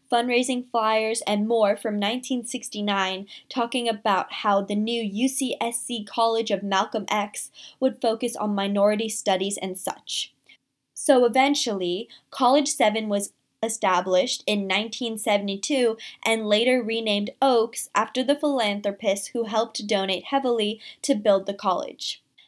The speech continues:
And from there, Oaks was dedicated to ethnic studies and the studies of minority groups.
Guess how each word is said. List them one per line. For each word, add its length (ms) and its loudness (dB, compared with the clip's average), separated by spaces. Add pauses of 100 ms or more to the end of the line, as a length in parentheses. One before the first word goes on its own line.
(120)
And 200 2
from 200 6
there, 400 6
Oaks 260 4
was 140 2
dedicated 680 2
to 180 -6
ethnic 360 0
studies 680 -2
and 140 2
the 60 2
studies 440 2
of 140 -2
minority 480 2
groups. 640 -6